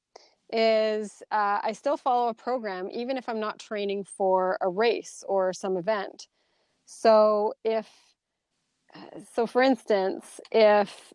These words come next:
I'm not training until, or sorry, I'm not racing until spring or summer, then I'll still be following a cycle or a program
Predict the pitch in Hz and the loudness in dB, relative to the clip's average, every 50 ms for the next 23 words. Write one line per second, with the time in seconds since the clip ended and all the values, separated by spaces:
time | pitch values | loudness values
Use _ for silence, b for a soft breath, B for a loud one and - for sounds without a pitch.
0 | - - 214 208 208 208 208 202 202 202 202 202 202 202 180 - _ _ _ _ | -6 -2 0 2 2 2 2 2 0 0 -2 -2 -4 -6 -8 -12 _ _ _ _
1 | _ _ _ _ _ _ _ _ _ _ _ _ _ _ _ _ 220 226 233 254 | _ _ _ _ _ _ _ _ _ _ _ _ _ _ _ _ 0 2 2 2
2 | 269 - - - - - 226 233 240 240 233 214 214 202 202 202 - - - 214 | 0 -2 -6 -10 -6 -2 0 0 0 0 0 -2 -2 -2 -2 -4 -6 -4 -4 -2
3 | 208 202 208 220 208 202 190 - 233 220 208 202 196 208 220 214 196 208 220 233 | 0 0 0 0 0 0 -2 -2 0 0 0 0 0 -2 -4 -4 -2 0 0 0
4 | 254 233 - 233 208 202 202 - - 208 190 - - - _ 233 220 214 208 - | 0 -2 -4 -6 -4 -4 -6 -6 -6 -10 -10 -10 -14 -10 _ -2 -2 -2 -2 -6
5 | - - - - 285 285 247 185 - - - 220 - _ _ _ _ _ _ _ | -8 -10 -6 -4 -2 -2 -2 -2 -4 -6 -8 -12 -14 _ _ _ _ _ _ _
6 | _ _ - 196 196 208 208 208 202 202 202 202 202 - - 208 202 196 - - | _ _ -12 -4 0 0 2 2 2 2 2 0 0 0 -2 -2 -2 -2 0 2
7 | 277 262 247 220 226 - - - 226 214 214 214 214 214 208 202 196 190 196 - | 4 4 6 4 2 -2 0 0 2 4 6 6 4 4 2 0 -2 -2 -4 -6
8 | - 185 196 - - 240 220 220 208 - 220 208 208 202 190 196 196 - _ - | -8 -12 -14 -8 -4 -2 -2 -2 -2 -2 -2 -2 0 0 -2 -4 -6 -8 _ -6
9 | 254 254 220 208 190 185 185 185 190 196 196 | -6 -4 -4 -4 -6 -6 -6 -6 -8 -8 -10